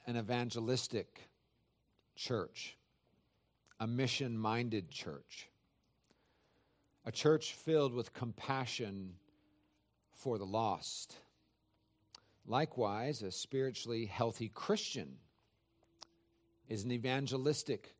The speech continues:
Christian, a mission-minded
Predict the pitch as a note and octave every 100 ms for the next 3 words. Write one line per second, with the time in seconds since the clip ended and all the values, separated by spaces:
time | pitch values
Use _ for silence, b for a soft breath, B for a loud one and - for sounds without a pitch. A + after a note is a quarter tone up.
0 | - - - - D2+ - _ _ _ _
1 | _ _ _ _ _ _ _ _ _ _
2 | _ - A#2+ C#3+ C#3+ D#3+ C3 C3 C#3+ C3+
3 | F#2